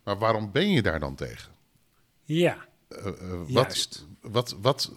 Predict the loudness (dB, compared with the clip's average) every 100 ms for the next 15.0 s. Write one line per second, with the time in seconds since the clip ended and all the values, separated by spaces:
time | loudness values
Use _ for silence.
0 | -4 0 2 2 -2 -4 -6 -6 -4 -4
1 | -6 _ -20 _ -16 -12 -6 0 0 0
2 | 0 2 2 0 -2 -2 -4 -2 -4 -8
3 | -8 -2 -2 0 -2 -4 -10 -20 -20 -20
4 | _ -14 -8 -6 -4 -6 -6 -8 -8 -10
5 | -10 -10 -12 -14 -16 -14 -10 -6 2 2
6 | 2 0 -2 -2 -2 -2 -4 -4 -2 -2
7 | -2 -4 -4 -4 -10 -10 -8 -6 -8 -10
8 | -10 -8 -10 -14 _ _ _ -20 -20 -16
9 | -6 -4 -2 -2 -2 -2 -2 -4 -6 -8
10 | -8 -6 -2 -4 -4 -8 -10 -10 -10 -10
11 | -10 -14 -8 0 2 2 0 -2 -2 -4
12 | -2 -4 -4 -8 -12 -12 -10 -8 -8 -6
13 | -4 -4 -4 -8 -8 -8 -10 -10 -8 -4
14 | 2 2 2 -6 -6 -8 -6 -6 -8